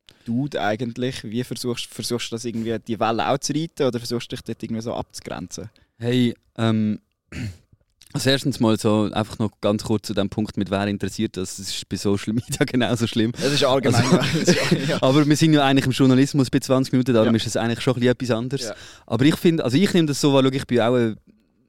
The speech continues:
Speaker 2: nur eine Privatperson in einem sehr grossen Unternehmen, wo
Speaker 1: Mhm.
Speaker 2: wirklich, und das vergessen mega oft, mega viele Leute,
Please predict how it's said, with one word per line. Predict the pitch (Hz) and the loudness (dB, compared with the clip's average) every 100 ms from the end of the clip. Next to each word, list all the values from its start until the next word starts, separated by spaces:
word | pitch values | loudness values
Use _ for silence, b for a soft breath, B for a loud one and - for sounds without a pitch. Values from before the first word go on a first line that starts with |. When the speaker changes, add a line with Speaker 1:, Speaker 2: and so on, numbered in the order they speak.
| _ | _
Speaker 2:
nur | - 113 113 | -2 0 4
eine | 113 104 | 4 2
Privatperson | - 107 110 123 - 113 107 113 110 | 0 0 2 2 0 -4 0 0 2
in | 104 | 0
einem | 104 | 0
sehr | 98 113 113 | 0 0 0
grossen | 110 110 104 107 | 2 0 2 -2
Unternehmen, | 98 98 101 113 104 | 0 -2 0 0 2
wo | 101 101 | 2 2
Speaker 1:
Mhm. | 110 | 0
Speaker 2:
wirklich, | 107 - - - | -4 -6 -8 -4
und | 110 | -4
das | 139 | -4
vergessen | - 135 120 165 - 156 131 | -8 -8 -2 -2 0 -2 0
mega | 151 151 | 2 2
oft, | 151 - - | 2 0 -14
mega | - 120 123 | -4 0 0
viele | 135 123 | 4 2
Leute, | 135 - | 2 -4